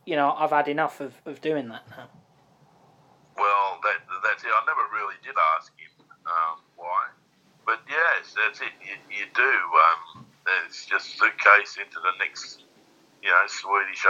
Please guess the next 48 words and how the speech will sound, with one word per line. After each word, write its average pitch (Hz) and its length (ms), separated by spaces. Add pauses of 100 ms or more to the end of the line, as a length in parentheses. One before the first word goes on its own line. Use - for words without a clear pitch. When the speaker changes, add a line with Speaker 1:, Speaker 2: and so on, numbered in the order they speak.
(140)
Speaker 2:
Open, 98 240
then 98 160
on 98 160
to 95 80
the 90 80
Canadian, 104 640
then 101 160
the 95 240
U 101 80 (160)
S, - 160
and - 80
then - 160
back 95 160
to - 160
England, 110 340
then 85 220
back - 180
to 101 140
Australia, 104 560 (960)
up - 160
to - 80
Japan, 107 480 (160)
over 110 160
to 98 80
New 107 160
Zealand, 110 560
back 101 240
to, - 80 (480)
I - 80
mean, 175 80
it - 100
was 139 220
wonderful. 147 480
I'm 113 80
not - 160
complaining. - 640
I 110 160
loved 127 320
every 113 160
minute 117 320
of - 180
it. - 80 (220)
Speaker 1:
<laughs> 226 300
Speaker 2:
But 95 100
it, 90 140 (260)
it 98 160
does 117 320
wear 104 160